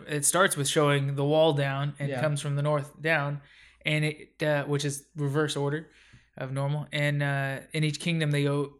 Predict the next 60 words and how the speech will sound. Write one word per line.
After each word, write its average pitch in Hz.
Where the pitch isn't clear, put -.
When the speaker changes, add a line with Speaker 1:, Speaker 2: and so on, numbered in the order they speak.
Speaker 1:
into 156
the 143
kingdom 151
and 147
actually 143
show 143
moving 143
parts 143
inside 139
the, 143
the 165
Speaker 2:
Yeah. 147
Speaker 1:
buildings 151
and 143
the 139
castles 156
and 135
stuff. 135
Really 175
phenomenal. 139
Speaker 2:
We're 170
actually 165
seeing 156
the 143
throne 151
room 151
and 143
the 135
Great 143
Hall 147
and 143
the 139
Winterfell 143
Speaker 1:
Yeah. 143
Speaker 2:
stuff. 139
Speaker 1:
Uh, 131
Speaker 2:
We -
saw 180
the 175
Winterfell 165
crypts, 165
which 147
is 139
gonna 170
be 165
more 156
and 156
more 147
important. 156
There's 139
already 147
Speaker 1:
Mm-hmm. 143
Speaker 2:
an 160
important 151
moment 147
that 139
happens 139
in 143
this 160
episode. 147